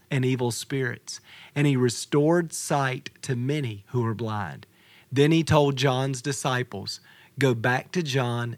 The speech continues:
and tell him what you have seen and heard. The blind see, the lame walk, and those with leprosy are cured. The deaf hear, and the dead are raised to life,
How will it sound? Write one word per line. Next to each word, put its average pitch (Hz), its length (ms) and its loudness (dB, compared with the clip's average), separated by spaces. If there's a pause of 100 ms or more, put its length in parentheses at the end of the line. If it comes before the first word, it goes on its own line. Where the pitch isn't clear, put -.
and 120 200 -4
tell 143 280 -4
him 117 160 -4
what 117 200 -4
you 117 260 -4
have 101 140 -8
seen 139 520 -6 (120)
and 123 160 -6
heard. 107 400 -6 (500)
The 120 80 -2
blind 123 560 0
see, 151 560 -2 (400)
the 117 100 -4
lame 113 420 -2
walk, 147 460 0 (400)
and 117 220 -2
those 135 640 2 (100)
with 135 240 -4
leprosy 123 640 -2
are 110 160 -6
cured. 110 480 -4 (420)
The 123 120 -2
deaf 135 400 0
hear, 190 340 -4 (260)
and 113 140 -8
the 110 80 -4
dead 135 420 2
are 147 120 2
raised 135 460 0
to 127 100 -4
life, 110 500 -6